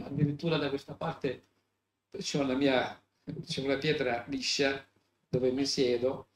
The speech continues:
e spesso vado a meditare, vado, mi sembra quasi di sentire le urla, i lamenti, i pianti, l'odore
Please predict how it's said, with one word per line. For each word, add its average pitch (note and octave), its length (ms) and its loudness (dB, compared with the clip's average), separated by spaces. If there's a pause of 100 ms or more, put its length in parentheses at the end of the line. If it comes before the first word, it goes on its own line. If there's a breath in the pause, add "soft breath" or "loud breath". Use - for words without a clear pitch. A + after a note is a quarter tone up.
(640)
e F3 80 -2
spesso D3 360 2
vado B2 280 4
a B2 60 2
meditare, B2 640 2
vado, A#2 400 -2 (420)
mi - 100 -2
sembra D3+ 300 2
quasi D3 260 0
di C3+ 100 0
sentire C3+ 760 0 (580)
le C#3 140 4
urla, C3 720 2 (180)
i C#3 40 0
lamenti, B2+ 560 0
i B2 40 -4
pianti, - 680 -6 (160)
l'odore E3 600 6